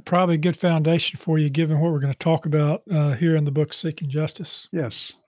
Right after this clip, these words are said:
Speaker 1: Yeah. So this is, I said at the out-, outset of the show, a fictional account of some true-to-life experiences you had. Um,
Speaker 2: Mm-hmm.
Speaker 1: l-, l-, let's set the stage for this a little bit, Roland. Um,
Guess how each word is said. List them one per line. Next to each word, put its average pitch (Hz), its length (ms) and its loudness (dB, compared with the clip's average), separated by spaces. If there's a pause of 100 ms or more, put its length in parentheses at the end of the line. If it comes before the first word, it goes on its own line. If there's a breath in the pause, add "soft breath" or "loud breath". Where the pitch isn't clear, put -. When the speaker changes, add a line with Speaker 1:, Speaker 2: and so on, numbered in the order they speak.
(640)
Speaker 1:
Yeah. 151 140 -10 (560 loud breath)
So 214 380 4
this 240 280 0
is, 202 160 2
I 202 100 6
said 202 320 2
at 185 80 -2
the 170 140 2
out-, 190 260 2
outset 175 320 2
of 160 60 4
the 151 40 2
show, 165 300 2
a 147 80 2
fictional 185 440 -2
account 165 360 0
of 143 140 -2
some 143 280 -2 (560 loud breath)
true-to-life 185 440 0
experiences 175 580 -2
you 156 80 0
had. 160 400 2
Um, 156 300 2
Speaker 2:
Mm-hmm. 143 420 -2
Speaker 1:
l-, 233 240 0
l-, 220 60 2
let's 262 160 2
set - 240 -2
the 170 80 -4
stage 190 400 2
for 170 80 -4
this 156 160 -4
a - 20 -4
little 160 100 0
bit, 156 220 0
Roland. 160 400 2
Um, 156 240 2